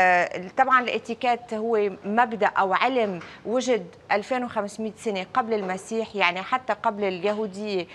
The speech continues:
أو الديانات الموحدة مثل ما نحن بنعرفها، ولكن المبادئ هي ذاتها.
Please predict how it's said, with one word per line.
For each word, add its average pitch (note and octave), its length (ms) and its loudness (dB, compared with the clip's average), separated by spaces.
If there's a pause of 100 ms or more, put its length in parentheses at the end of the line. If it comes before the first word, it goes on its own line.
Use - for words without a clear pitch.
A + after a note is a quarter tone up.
(200)
أو G#3 200 4
الديانات G3+ 600 0
الموحدة G#3 600 -2
مثل G#3+ 220 -8
ما F#3+ 100 -2
نحن G3 220 -6
بنعرفها، F3+ 560 0 (300)
ولكن D4 480 4
المبادئ B3 680 2
هي A#3+ 100 -2
ذاتها. G3 380 -2